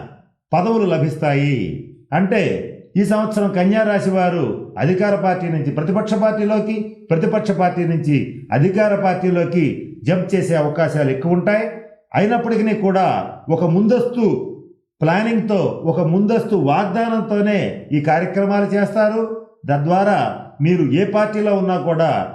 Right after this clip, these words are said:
మీ పదవులకి ఏమాత్రం ఇబ్బంది లేకుండా ఉండేటువంటి పరిస్థితులు స్పష్టంగా గోచరిస్తున్నాయి.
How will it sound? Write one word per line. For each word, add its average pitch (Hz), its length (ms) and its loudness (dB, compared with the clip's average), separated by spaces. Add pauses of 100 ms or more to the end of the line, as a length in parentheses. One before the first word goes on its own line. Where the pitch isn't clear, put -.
(160)
మీ 135 100 2
పదవులకి 165 640 0
ఏమాత్రం 165 460 0
ఇబ్బంది 151 360 0
లేకుండా 139 440 2
ఉండేటువంటి 117 540 -2
పరిస్థితులు 120 880 -2 (280)
స్పష్టంగా 107 800 -2 (440)
గోచరిస్తున్నాయి. 78 760 -4